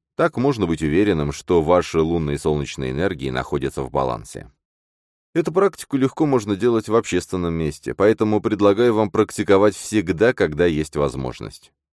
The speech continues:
Я часто выполняю солнечную и лунную форму, когда еду в метро. Нью-Йорк — это город жителей подземелья.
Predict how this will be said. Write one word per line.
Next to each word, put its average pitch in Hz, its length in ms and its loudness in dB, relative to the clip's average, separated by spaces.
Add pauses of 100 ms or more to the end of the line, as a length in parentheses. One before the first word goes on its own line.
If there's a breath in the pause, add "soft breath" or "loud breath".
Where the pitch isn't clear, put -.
(120)
Я 131 160 -2
часто 139 320 -4
выполняю 80 600 0
солнечную 85 800 0
и 92 80 -2
лунную 90 380 0
форму, 110 380 -2
когда 87 280 -4
еду 104 300 -4
в 87 80 -12
метро. 98 460 -6 (800)
Нью-Йорк — 78 680 0 (160)
это 135 260 0
город 82 400 4
жителей 76 460 -4
подземелья. 64 800 -8